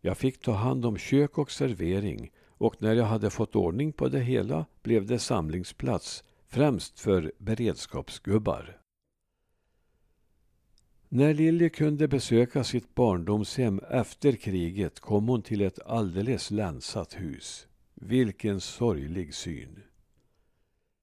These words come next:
Ett enda minne fick hon med sig.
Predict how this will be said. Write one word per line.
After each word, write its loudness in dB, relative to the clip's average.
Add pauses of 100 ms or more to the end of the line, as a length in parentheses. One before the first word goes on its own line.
(240)
Ett 4
enda 2
minne 2
fick -4
hon -2
med -6
sig. -10